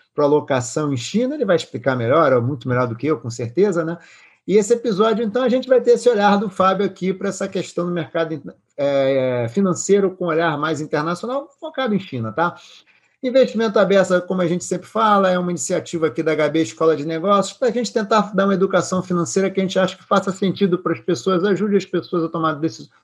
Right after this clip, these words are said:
to-, essas pessoas a tomarem decisões melhores, mais conscientes pra sua vida, e informação é fundamental pra isso, tá?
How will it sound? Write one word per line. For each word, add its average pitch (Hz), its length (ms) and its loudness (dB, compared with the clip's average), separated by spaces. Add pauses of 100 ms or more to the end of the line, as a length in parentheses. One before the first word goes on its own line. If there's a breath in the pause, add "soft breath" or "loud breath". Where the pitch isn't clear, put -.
to-, - 180 -4
essas 147 300 0
pessoas 190 400 2
a 196 60 2
tomarem 185 340 0
decisões 165 480 -4
melhores, 156 560 2
mais 151 240 -4
conscientes 139 500 -6
pra - 160 -6
sua 156 240 0
vida, 190 340 2 (240 loud breath)
e 185 120 2
informação 175 560 0
é - 20 -4
fundamental 147 680 -2
pra 131 160 2
isso, 101 280 -4
tá? 175 280 4